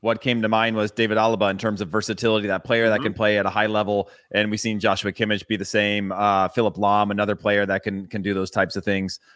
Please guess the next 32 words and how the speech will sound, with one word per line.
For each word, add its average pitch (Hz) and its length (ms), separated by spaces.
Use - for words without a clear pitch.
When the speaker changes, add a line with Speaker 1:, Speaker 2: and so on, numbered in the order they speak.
Speaker 1:
uh, 92 420
and 101 180
have 107 160
that 95 120
versatility 101 540
and 98 80
just 123 140
be 135 80
a 123 60
leader 120 220
on 113 60
the 107 60
team 113 200
wherever 104 260
they're 101 160
asked 98 360
to, 98 160
to - 140
step - 300
in 98 80
and, 92 180
and, 98 440
and 98 180
play. 101 200
Moving 226 260
on, 247 140
Jimmy, 202 320
let's 185 180
go 202 120
to 147 340
Villarreal 160 680
versus 131 540